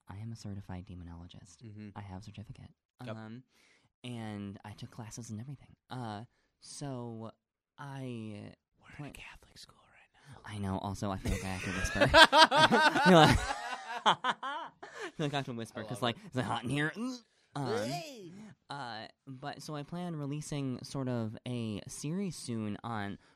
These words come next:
Speaker 1: both, like, Instagram and TikTok, um, about sort of taking that Demonology Sunday idea,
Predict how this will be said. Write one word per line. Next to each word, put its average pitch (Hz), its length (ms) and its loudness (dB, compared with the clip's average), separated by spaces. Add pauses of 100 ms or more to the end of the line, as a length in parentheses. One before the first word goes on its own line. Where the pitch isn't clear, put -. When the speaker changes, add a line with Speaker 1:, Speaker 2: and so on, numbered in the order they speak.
Speaker 1:
both, 120 180 -6
like, 113 120 -4
Instagram 113 540 -4
and 104 100 -2
TikTok, 98 480 -2 (360)
um, 98 580 -4 (280)
about 104 560 -6 (400)
sort 131 160 -4
of 113 60 -8
taking 135 220 -4
that 120 140 -4
Demonology 127 540 -2
Sunday 110 360 -4
idea, 101 440 -4